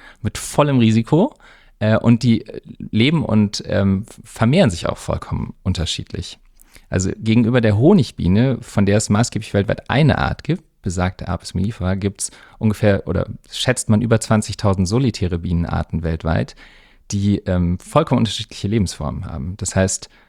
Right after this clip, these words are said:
davon nistet zum Beispiel schon mal die erste Hälfte ungefähr im Boden, also ungefähr fünfzig Prozent graben sich Nester im Boden und die anderen fünfzig Prozent verteilen sich auf, äh, Nisten in zum Beispiel, ähm, so Schilfstängeln. Das ist, was man aus dem Baumarkt dann kennt, was in diesen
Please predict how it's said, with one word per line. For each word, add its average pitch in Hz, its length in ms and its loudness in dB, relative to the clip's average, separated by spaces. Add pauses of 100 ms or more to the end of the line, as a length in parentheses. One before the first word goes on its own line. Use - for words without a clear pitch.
davon 95 340 2
nistet 117 420 0
zum - 120 0
Beispiel 95 220 -2
schon - 120 -2
mal 98 80 2
die 92 120 -4
erste 101 260 -2
Hälfte 101 240 0
ungefähr 92 240 -2
im 90 100 0
Boden, 123 420 0 (320)
also 87 160 -6
ungefähr - 260 -4
fünfzig - 360 -6
Prozent - 380 -2
graben 107 340 2
sich 92 220 -4
Nester - 280 -4
im 85 140 -2
Boden 95 380 -2 (680)
und 104 220 2 (120)
die 85 120 0
anderen 113 200 4
fünfzig - 320 -2 (240)
Prozent - 340 -2
verteilen 107 440 2
sich - 320 -8
auf, 90 480 -4
äh, 82 160 -2
Nisten 92 460 0
in 110 180 4
zum 101 200 2
Beispiel, 87 580 0 (760)
ähm, 69 600 -8 (180)
so - 140 -12
Schilfstängeln. 147 960 0
Das - 160 -4
ist, - 160 -8
was - 140 -4
man 92 120 0
aus 85 120 -8
dem 90 100 0
Baumarkt 143 460 0
dann 147 100 -2
kennt, 147 220 -2
was 113 160 -4
in 92 80 -2
diesen 90 280 -2